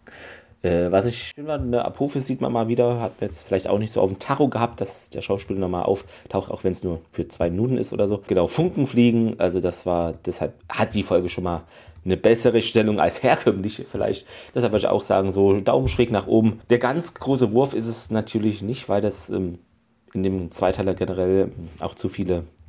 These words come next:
Komplikationen, wie wir schon besprochen haben, gab. Ähm, aber es ist, würde ich, wenn's jetzt so kommt, würde ich's nicht ausschalten und deshalb, ja, äh, kann man machen. Ähm, ich find's, ist auch ein guter Abschluss hier für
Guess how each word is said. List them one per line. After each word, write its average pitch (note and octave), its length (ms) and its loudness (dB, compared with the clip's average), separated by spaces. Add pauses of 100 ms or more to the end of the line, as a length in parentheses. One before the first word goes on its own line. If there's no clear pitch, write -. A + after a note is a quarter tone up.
(140)
Komplikationen, A#2 1040 2 (200)
wie F#2+ 100 -4
wir F2+ 100 -4
schon F2 180 -6
besprochen F#2 360 -4
haben, E2 180 -4 (340)
gab. G#2+ 380 -2
Ähm, F#2 180 0
aber F2 180 2
es - 100 -4
ist, - 120 -10 (200)
würde F2+ 200 0
ich, - 200 -8 (140)
wenn's F#2+ 260 0
jetzt F2+ 120 -2
so G2 100 -2
kommt, F#2 260 -2
würde F2+ 120 2
ich's F2 100 -4
nicht - 160 -2
ausschalten E2+ 440 -2
und - 100 -10
deshalb, - 260 -12 (180)
ja, - 100 -4 (500)
äh, F2 140 2
kann C3 220 -2
man A#2+ 140 0
machen. G#2+ 440 0
Ähm, E2+ 380 -4 (100)
ich D3 140 0
find's, F#3+ 200 0
ist B2+ 140 0
auch A#2+ 160 4
ein A2 60 -4
guter A2+ 200 2
Abschluss - 280 -4
hier G2 140 -2
für F#2+ 200 0